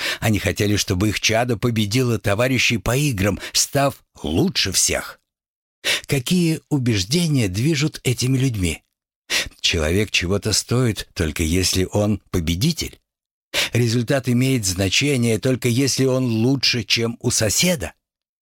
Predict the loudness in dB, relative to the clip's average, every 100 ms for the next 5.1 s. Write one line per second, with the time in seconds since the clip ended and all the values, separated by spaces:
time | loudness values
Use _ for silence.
0 | _ _ _ _ _ -2 0 0 -2 -2
1 | 2 2 2 0 -2 0 0 2 0 -2
2 | -8 -6 -2 0 0 2 2 2 0 0
3 | 0 -2 0 0 0 -2 -2 0 0 0
4 | 0 0 2 2 0 0 -2 -2 -4 -4